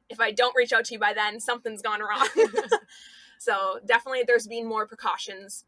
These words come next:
Speaker 1: because we are two females, but I feel like we just handle those, it, like, before anything bad happens. So we have, uh, bear spray with us in here. So that definitely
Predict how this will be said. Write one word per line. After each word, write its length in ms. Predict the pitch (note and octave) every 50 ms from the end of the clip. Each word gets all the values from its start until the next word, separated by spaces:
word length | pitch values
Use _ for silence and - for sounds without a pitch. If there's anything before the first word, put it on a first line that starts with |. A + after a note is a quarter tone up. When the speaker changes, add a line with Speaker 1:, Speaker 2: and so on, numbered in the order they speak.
| _
Speaker 1:
because 360 | - A#3 A3+ - G#3+ G3 - -
we 100 | G#3 -
are 340 | - F3+ F3 F3 F3+ F#3+ - _ _
two 160 | - - A3+ G#3 -
females, 680 | - F#3+ F#3 F#3+ G3+ G#3+ A3+ B3 C#4+ E4 E4+ - - - _ _ _ _ _ _ _ _ _ _ _ _ _ -
but 340 | - G3+ G3+ F#3 F3+ - - _ _ _ _ _ _ _ _ _ -
I 120 | G#3 A3+ A3+
feel 160 | A#3 A#3 A3
like 120 | G#3+ G#3+
we 80 | A3 A3
just 280 | G3+ A3 A3 - - -
handle 340 | - - A3 G3+ G3 G#3 G#3+
those, 640 | G3+ G3+ F#3+ F#3+ F#3 F#3 - - - - - - _ _ _ _ _ _ _ _
it, 160 | - A#3 A3 -
like, 200 | G3+ A3+ G#3+ -
before 420 | A3+ - - - A#3 A#3 A3 G#3+
anything 340 | G3 G3+ G#3 G#3+ F#3+ F#3+ F#3+ -
bad 180 | E3+ E3+ E3+
happens. 680 | - - F3+ G3+ - A#3+ B3+ C4+ D4 D#4 D#4+ - - - _ _ _ _ _ _
So 300 | - - G#3+ G3+ G3+ G3+
we 80 | G#3 A#3
have, 440 | - - G3+ G3 G3 G3 G3 F#3+ - - - _ _ _ _ _ -
uh, 300 | G3+ F3 F3 F3 F#3+ G#3+ _ _ _ _ _ -
bear 220 | G#3 G3 G#3 A3
spray 600 | A3 - - - - G3 F#3 F#3 F#3 F#3+ G3+ G#3+ G3+ _ _ _ _ _ _ - _ _ _ _
with 200 | - A3+ A3+ -
us 200 | F#3+ E3+ - -
in 200 | - - G3+ G3+
here. 380 | G#3 G#3 G3 F#3 F#3 G3 A3 - _ _ _ _
So 160 | - - G#3
that 220 | G3+ G#3 F#3+ G3+ -
definitely 520 | G3+ F#3+ - - G3 G3 F#3+ F#3 F3+ F3+